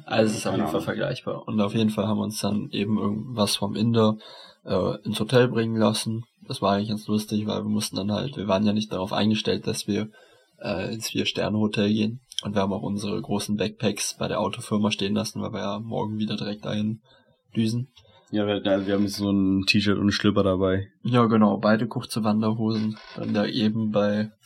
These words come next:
Speaker 2: War
Speaker 1: sehr,
Speaker 2: super,
Speaker 1: sehr schick gele-,
Speaker 2: super
Speaker 1: gekleideten
Speaker 2: angenehm,
Speaker 1: Leuten.
Speaker 2: wirklich.
Speaker 1: Ja.
Speaker 2: Die Frau hat uns schon so richtig, also ihr Blick hat schon gesagt, so, „Ich glaub, ihr habt euch verlaufen.
Speaker 1: Ja.
Speaker 2: Ich glaub, ihr seid hier falsch.“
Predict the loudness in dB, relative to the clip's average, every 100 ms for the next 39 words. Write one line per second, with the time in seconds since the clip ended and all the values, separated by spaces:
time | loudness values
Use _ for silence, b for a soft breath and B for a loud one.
0 | B B -6 -4 0 6 8 8 6 4
1 | 2 2 4 8 6 6 6 8 8 6
2 | 6 6 4 4 2 0 0 -6 -10 -14
3 | -12 -12 -8 -6 2 8 8 8 4 2
4 | 4 4 4 4 0 b b b -4 4
5 | 6 8 6 8 6 6 6 6 2 2
6 | 2 2 0 0 0 0 0 0 0 0
7 | -2 -4 -4 0 0 0 -8 -8 -6 -4
8 | -4 -6 -4 -2 -2 -10